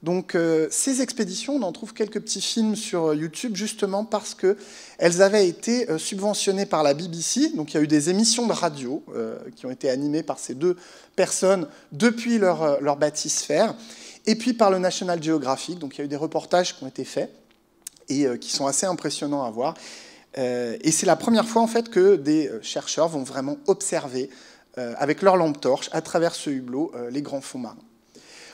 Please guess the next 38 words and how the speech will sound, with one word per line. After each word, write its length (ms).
On 180
a, 340
euh, 300
toute 340
une 120
série 360
ensuite 320
de 120
submersibles 580
qui 140
vont 120
être 140
mis 80
au 60
point. 160
Alors 100
voilà 220
un 80
exemple, 400
le 100
F 140
N 120
R 100
S. 180
Auguste 280
Piccard, 360
avant 160
de 40
travailler 360
pour 120
les 160
Américains, 400
il 120
a 60
travaillé 300
pour 140
les 80
Français. 460